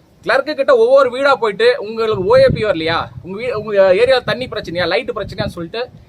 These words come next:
எல்லாருமே சரி செஞ்சு வச்சிருக்கிறோம். உதாரணமா பாத்தீங்கன்னா, அ, எங்க நார்லப்பள்ளி ஊராட்சியில ஸ்பீட் பிரேக்கர் போட்டிருக்காங்க. நான் வந்து தமிழக அரசுக்கு மனு கொடுத்திருந்தேன்.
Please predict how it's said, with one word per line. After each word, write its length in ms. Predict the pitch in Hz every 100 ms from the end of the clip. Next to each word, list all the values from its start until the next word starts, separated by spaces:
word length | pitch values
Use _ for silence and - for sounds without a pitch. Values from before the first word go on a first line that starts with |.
| -
எல்லாருமே 380 | 165 233 247 247
சரி 200 | 220 220
செஞ்சு 140 | 226 190
வச்சிருக்கிறோம். 460 | 185 160 139 160 - _ _ _
உதாரணமா 380 | 170 240 262 262 262
பாத்தீங்கன்னா, 460 | 240 226 220 165 202 - - -
அ, 200 | 185 190
எங்க 140 | 202
நார்லப்பள்ளி 460 | 202 226 269 262 240
ஊராட்சியில 380 | 220 220 220 240 -
ஸ்பீட் 180 | 262 254
பிரேக்கர் 300 | 240 214 175
போட்டிருக்காங்க. 440 | 190 170 151 135
நான் 240 | 165 220
வந்து 480 | 214 226 254 214 180
தமிழக 300 | 170 226 254
அரசுக்கு 240 | 226 220 196
மனு 160 | 226
கொடுத்திருந்தேன். 500 | 226 160 147 127 117